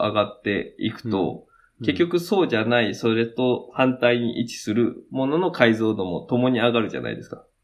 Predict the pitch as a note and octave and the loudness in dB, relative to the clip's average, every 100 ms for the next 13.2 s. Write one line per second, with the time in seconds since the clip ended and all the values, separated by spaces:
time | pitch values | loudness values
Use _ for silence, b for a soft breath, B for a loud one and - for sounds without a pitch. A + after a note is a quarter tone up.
0 | _ _ _ _ - - _ - B2+ B2+ | _ _ _ _ -20 -20 _ 0 0 4
1 | E3 D#3+ D3+ - - - - - - C#3 | 6 8 6 -2 -6 -8 -10 -12 -12 -12
2 | E3+ - _ _ _ - F#2+ F2 F2+ _ | -12 -16 _ _ _ -10 -8 -8 -12 _
3 | _ _ _ _ _ _ _ - G#2+ G2 | _ _ _ _ _ _ _ -14 -10 -6
4 | F#2 - - F#2+ E2 G#2+ A#2 - G2 F#2+ | -6 -8 -6 -6 -2 0 -2 -4 -6 -6
5 | F#2+ G#2 G2 F2 F2 E2+ G2+ F2 - - | -6 -6 -6 -6 -6 -8 -4 -4 -4 -10
6 | - A2+ A2 - A#2+ G#2 F#2+ G#2 A2 G#2+ | -6 -4 -4 2 6 6 8 8 8 4
7 | F2+ F#2 F#2+ F2+ F2+ E2 - A#2+ A#2+ C3 | 4 0 0 0 0 -2 -4 0 4 4
8 | G#2+ G2+ - F2+ A2+ A#2 A#2+ G#2+ G2+ F2 | 4 -2 -2 -2 -2 0 0 0 -2 -4
9 | - C3+ B2+ D3+ D3+ - D#3+ D#3+ D#3+ E3 | -6 -6 2 2 2 4 2 2 0 2
10 | D#3+ D#3 D3+ E3 E3+ B2+ A#2+ B2+ A#2 G2 | 0 0 -2 -2 4 4 4 2 2 2
11 | G2+ G#2 G#2 G#2+ F#2 G2+ A2 A#2 - - | 0 0 -2 -4 -4 -2 0 0 0 -2
12 | A2+ G#2+ G2+ G#2 C3+ B2 A2+ A#2 A#2 G2 | -2 -2 -4 -6 -4 -2 0 0 -2 -2
13 | G2 - | -2 -4